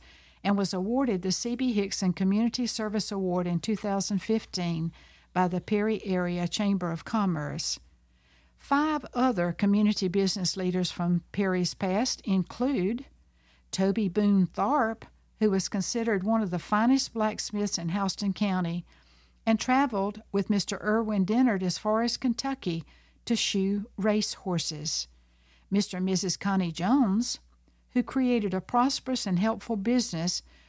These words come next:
with a quick wash washerette in their own backyard. Later, Willie Frank Reagan started a dry cleaning business for blacks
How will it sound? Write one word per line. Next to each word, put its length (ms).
with 180
a 60
quick 440
wash 440
washerette 600
in 160
their 140
own 260
backyard. 800
Later, 500
Willie 280
Frank 360
Reagan 380
started 460
a 80
dry 240
cleaning 400
business 420
for 160
blacks 560